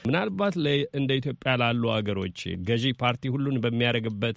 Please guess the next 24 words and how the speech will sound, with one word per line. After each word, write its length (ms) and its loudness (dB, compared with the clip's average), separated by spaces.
አስተዳደር 600 0
ስላሉ 360 0
አገሮች 360 0
ትምህርትም 500 2
የሚሆን 520 4
ነገር 240 2
ማውጣት 500 2
ብንችል 460 -2
ከዚህ 340 0
ድክመት 400 0
ውስጥ 240 -2
አጣብቅኝ 540 0
ውስጥ 180 -4
ገብቶ 220 -4
የመንግስት 440 0
ስራ 220 -6
የተስተጓጎለበት 880 0
መቼም 280 0
እንደ 180 0
ጥሩ 200 -6
ነገር 220 0
ሊወሰድ 460 -4
አይችልምና 520 -2
ይሄ 160 0